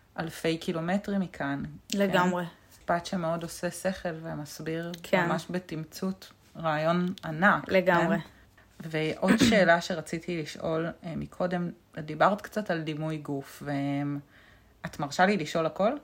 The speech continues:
Speaker 2: ברור.
Speaker 1: אוקיי. אה, גם אני וגם את, נראה לי שאנחנו יכולות להסכים על זה,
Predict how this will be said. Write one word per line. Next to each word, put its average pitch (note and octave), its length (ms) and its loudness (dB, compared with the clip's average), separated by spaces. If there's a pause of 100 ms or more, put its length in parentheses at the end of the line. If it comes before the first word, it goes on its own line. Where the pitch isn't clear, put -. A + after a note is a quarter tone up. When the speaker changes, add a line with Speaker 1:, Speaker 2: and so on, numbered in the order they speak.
Speaker 2:
ברור. G#3+ 400 6 (260)
Speaker 1:
אוקיי. D3 280 -10 (800)
אה, E3 60 -4 (1700)
גם A3 200 12
אני G#3 260 6
וגם E3 320 6
את, E3 420 0 (240)
נראה D3+ 260 2
לי F3 80 -2
שאנחנו D3+ 300 -4
יכולות D3+ 360 -4
להסכים D#3 440 -4
על E3+ 120 -4
זה, G#3+ 160 2